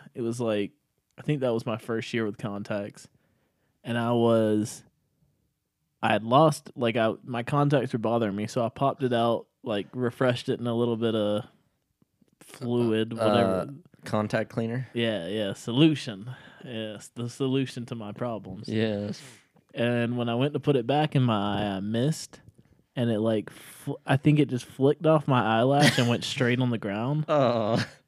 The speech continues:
Speaker 1: But I thought it was in.
Speaker 2: Oh.
Speaker 1: And so then I'm like, "Dude, I can't see anything, and it's gotta be here somewhere."
Speaker 2: But it was just the one eye.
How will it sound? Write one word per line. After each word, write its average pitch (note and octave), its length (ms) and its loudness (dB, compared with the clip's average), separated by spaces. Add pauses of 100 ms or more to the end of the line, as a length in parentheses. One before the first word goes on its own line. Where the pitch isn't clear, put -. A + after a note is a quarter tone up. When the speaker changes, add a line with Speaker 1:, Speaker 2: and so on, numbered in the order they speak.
(180)
Speaker 1:
But A#2 200 -2
I B2 120 2
thought C3 220 2
it A2 80 -2
was G#2 180 -8
in. C3+ 380 -2 (640)
Speaker 2:
Oh. G#2+ 680 -2 (220)
Speaker 1:
And B2+ 160 -2
so B2+ 360 4
then C3 200 2
I'm C#3 140 4
like, G#2 220 -4 (200)
"Dude, A2+ 220 -2
I A#2+ 100 2
can't C3 280 -4
see G#2+ 260 -6
anything, A2+ 500 -4
and G#2+ 80 -10
it's A#2+ 140 -8
gotta D3 300 2
be A2 160 -2
here A2 160 -4
somewhere." A#2 640 -4
Speaker 2:
But C3 120 -2
it C#3 60 4
was B2 120 0
just C3+ 220 -2
the A2+ 80 -4
one A2 220 0
eye. C#3 420 -4